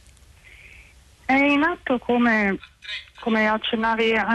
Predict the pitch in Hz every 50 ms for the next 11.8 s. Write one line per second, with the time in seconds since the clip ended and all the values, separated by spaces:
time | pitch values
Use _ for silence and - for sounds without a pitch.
0 | 226 214 - - - 233 233 226 - - 240 233 226 233 233 233 233 226 240 247
1 | 269 262 - - - 226 202 202 202 - - - - - _ - 226 226 226 226
2 | 226 226 - - 220 - - - 254 240 233 233 226 214 202 202 196 202 196 202
3 | 202 - - 202 196 190 190 - 214 214 220 233 - 254 262 254 262 254 240 -
4 | 220 214 208 - - - 208 208 208 - - 214 208 208 208 - - - - -
5 | - - - - - 208 202 - 220 202 196 220 - - 226 214 208 - 254 247
6 | 220 202 202 - - - - 202 202 214 214 220 208 233 240 240 240 226 220 214
7 | 208 214 214 - - 262 269 269 247 226 208 196 196 196 - - - - - -
8 | - - - 208 202 202 196 - - 226 214 220 226 226 233 240 240 220 233 220
9 | 220 214 208 202 202 202 202 202 196 - - - - 214 220 220 - 220 214 214
10 | 214 214 208 - 220 208 208 214 208 - - - - - - - - 220 220 214
11 | 214 214 214 208 - 208 208 - - - 220 220 220 214 214 208